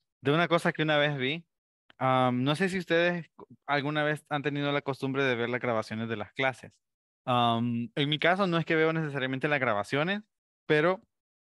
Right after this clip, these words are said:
eh, a veces cuando estoy, ¿verdad?, viendo los videos de la clase, los que están en la plataforma, al final aparece toda una, una sección de sugerencias y un montón de, de videos ahí que son sugerencias.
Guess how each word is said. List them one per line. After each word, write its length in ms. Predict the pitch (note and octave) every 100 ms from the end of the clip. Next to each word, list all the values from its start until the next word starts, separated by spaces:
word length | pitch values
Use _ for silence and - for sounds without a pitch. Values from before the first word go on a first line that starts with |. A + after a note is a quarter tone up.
| _ _ _ _ _
eh, 880 | C#3+ C3+ B2+ B2 A#2+ A#2 A#2 A2+ A2 _ _ _ -
a 100 | B2+
veces 300 | E3+ F3 F3+
cuando 380 | E3 C#3 C3 A#2 _
estoy, 300 | C3 - C#3+
¿verdad?, 280 | D3 C#3 C3+
viendo 240 | A#2+ C3 C3+
los 140 | C3
videos 580 | C3+ C3 C3 C3+ - -
de 60 | A2+
la 120 | A#2+
clase, 360 | C#3+ A#2 - C3+
los 160 | A2
que 60 | G#2+
están 180 | G#2+ G#2+
en 60 |
la 80 | A2+
plataforma, 640 | B2 C3 C3+ A2+ A2 C#3 _ _ _ _ _
al 140 | C#3+ C#3+
final 260 | F#3+ F3+
aparece 500 | G#3 F3 D#3 F3+ F3+
toda 280 | D3+ D3+ D#3+
una, 400 | D#3+ D3+ C3+ A#2+ - _ _ _ _ _ _ _ D3+
una 160 | D#3+
sección 280 | D#3+ C3+ D#3+
de 100 | D#3
sugerencias 720 | D#3 E3 F3+ G3+ F#3 F3+ E3+
y 40 | D3+
un 100 | D3+
montón 300 | D3+ D3+ D3+
de, 140 | C3
de 120 | B2+
videos 420 | B2+ B2+ C3+ C#3
ahí 340 | C3 B2+ B2+ A2+ - -
que 120 | C#3+
son 120 | B2+ B2+
sugerencias. 560 | C#3 F#3 G#3 B2+ G2